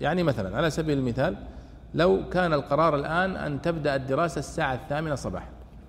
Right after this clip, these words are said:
وصدر القرار بتاريخ واحد واحد، واحد محرم ألف وأربعمائة وأربعة وثلاثين، ثم عندما يتغير الوقت في شهر، مثلا، السابع أو السادس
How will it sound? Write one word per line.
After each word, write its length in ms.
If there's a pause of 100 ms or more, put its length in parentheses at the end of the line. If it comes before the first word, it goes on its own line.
(800)
وصدر 440
القرار 500
بتاريخ 520
واحد 400
واحد، 360 (840)
واحد 360
محرم 520 (140)
ألف 220
وأربعمائة 460
وأربعة 320
وثلاثين، 340 (1500)
ثم 240
عندما 520
يتغير 480
الوقت 560
في 140
شهر، 280
مثلا، 600 (400)
السابع 520
أو 60
السادس 640